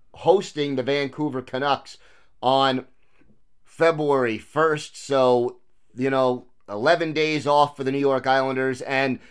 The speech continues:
the other thing is, the trade deadline right now, a little more than four weeks away. It's February the twenty-fourth. So, you know, it's, it's getting to be that time where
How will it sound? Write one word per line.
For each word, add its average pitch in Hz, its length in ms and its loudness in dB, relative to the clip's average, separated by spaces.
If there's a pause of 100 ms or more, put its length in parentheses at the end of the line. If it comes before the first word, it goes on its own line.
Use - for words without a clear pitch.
(360)
the 143 160 4
other 233 160 8
thing 147 320 2
is, 131 200 2
the 127 80 -4
trade 175 380 0
deadline 123 720 0
right 147 360 0
now, 143 380 2
a 117 140 0
little 151 240 0
more 160 320 4
than 139 340 0 (260)
four 160 580 4
weeks 143 540 -6
away. 135 460 4
It's - 180 -6
February 151 960 2
the 123 120 -4
twenty-fourth. 160 1040 -2 (420)
So, 131 680 2 (960)
you 151 160 -4
know, 208 340 2 (280)
it's, 143 320 -8
it's 143 240 -4
getting 190 320 2
to 180 80 4
be 196 280 -8
that 170 340 0
time 156 520 0
where 127 440 2